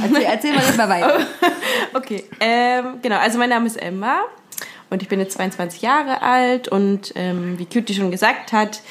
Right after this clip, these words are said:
Speaker 2: bin ich, ähm, auf ein musikalisches Gymnasium gegangen, äh, mit vierzehn war ich da, glaub ich, genau.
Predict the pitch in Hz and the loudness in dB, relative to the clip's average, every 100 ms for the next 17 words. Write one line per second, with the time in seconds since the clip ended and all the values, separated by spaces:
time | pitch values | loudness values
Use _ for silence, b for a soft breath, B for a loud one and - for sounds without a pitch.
0 | B B B B 175 196 190 185 - - | B B B B -2 2 2 0 -6 -6
1 | 175 175 175 175 175 - 180 180 185 175 | -4 -2 -4 -4 -6 -4 -6 -6 -6 -4
2 | 175 185 185 202 233 226 185 - 180 208 | -2 -2 -2 0 2 2 -2 -2 2 4
3 | 285 - 233 214 196 202 202 208 208 214 | 2 2 0 2 2 2 0 -2 -4 -10
4 | - 175 165 165 165 - - - 226 233 | -8 -6 -4 -6 -8 -16 -12 -2 -2 -2
5 | 220 214 214 - 196 190 196 - 170 160 | -4 -6 -8 -12 -12 -12 -14 -10 -6 -6